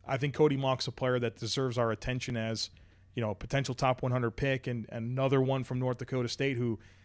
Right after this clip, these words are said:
when you kinda measure him up against the other guys that have come through there, he might be the best one. And, um, I'm really excited about him.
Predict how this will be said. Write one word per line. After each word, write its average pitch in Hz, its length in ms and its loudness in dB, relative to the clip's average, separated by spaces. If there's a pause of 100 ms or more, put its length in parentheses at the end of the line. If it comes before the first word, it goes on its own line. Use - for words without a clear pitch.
(140)
when 123 80 -4
you 123 60 0
kinda 131 260 0 (320)
measure 131 380 0
him 131 180 0
up 139 160 2
against 120 300 -2
the 123 100 0
other 127 140 2
guys 120 240 0
that 127 60 -2
have 113 80 -4
come 120 140 -4
through 139 160 -2
there, 160 100 2
he 120 120 -4
might 139 180 -2
be 143 60 -2
the 120 80 -4
best 120 260 -6
one. 135 240 -8 (180)
And, 113 380 -4
um, 110 340 -4
I'm 120 180 -4
really 147 160 4
excited 143 260 4
about 127 180 4
him. 127 260 0